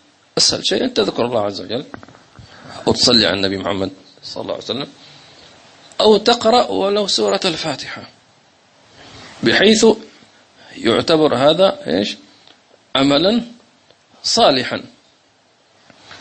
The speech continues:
ولذلك كان كثير من المشايخ العلماء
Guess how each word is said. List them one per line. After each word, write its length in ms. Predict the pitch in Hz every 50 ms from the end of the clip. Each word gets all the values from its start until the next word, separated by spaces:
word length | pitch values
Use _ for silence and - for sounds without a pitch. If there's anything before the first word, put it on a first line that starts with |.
| - - - - - - - - -
ولذلك 600 | - 131 127 131 131 160 185 202 190 175 165 156
كان 380 | - - 175 180 170 160 160 151 - - -
كثير 280 | - - 165 - 190 175
من 80 | 160 147
المشايخ 480 | 135 127 123 - - 120 120 139 135
العلماء 440 | - - - 113 123 135 156 185 240